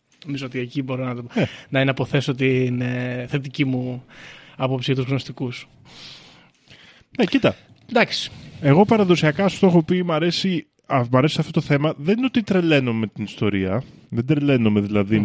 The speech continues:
Speaker 2: με τη, το πώς είναι δομημένη η ιστορία. Με συγκινεί όμως πάρα πολύ που το β-, βλέπω αυτό το, το συγκριτισμό, ας πούμε, ρε παιδί μου. Αυτό το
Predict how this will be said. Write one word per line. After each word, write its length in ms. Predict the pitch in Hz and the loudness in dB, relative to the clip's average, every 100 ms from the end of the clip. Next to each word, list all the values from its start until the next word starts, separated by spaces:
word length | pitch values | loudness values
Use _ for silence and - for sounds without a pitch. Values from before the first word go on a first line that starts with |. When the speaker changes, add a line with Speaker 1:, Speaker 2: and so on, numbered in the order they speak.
| 104 | 2
Speaker 2:
με 60 | |
τη, 520 | - 104 104 104 101 98 _ - - - | 0 0 0 0 -2 -6 _ -20 -20 -12
το 80 | - | -4
πώς 200 | 110 127 | -2 -2
είναι 120 | 131 | -2
δομημένη 340 | 120 117 117 117 | -2 0 0 0
η 40 | |
ιστορία. 420 | 110 - 113 156 | -2 0 2 2
Με 160 | 190 175 | 0 0
συγκινεί 560 | - 170 139 123 147 196 | 0 -2 -2 -4 -2 -2
όμως 240 | 190 160 | -2 0
πάρα 200 | 175 170 | 2 2
πολύ 440 | 131 117 117 190 - - - - _ - | 2 0 2 0 -2 -10 -18 -20 _ -2
που 220 | 139 135 | -2 2
το 160 | 147 135 | 2 2
β-, 100 | 131 - | 0 -8
βλέπω 580 | 127 127 160 180 190 165 | -4 0 2 2 2 2
αυτό 360 | - - 170 | 0 0 2
το, 140 | - 175 165 156 151 143 143 143 135 135 131 - _ _ | 4 4 6 4 4 4 4 4 4 2 -2 -8 _ _
το 120 | - | -4
συγκριτισμό, 640 | 143 135 135 123 123 151 147 | -2 0 -2 -2 -2 2 2
ας 120 | 101 | 2
πούμε, 100 | 113 | 0
ρε 60 | 95 | -2
παιδί 220 | 98 98 | 0 0
μου. 120 | 110 | -2
Αυτό 220 | 113 143 | -2 -2
το 340 | 135 147 143 | 0 2 2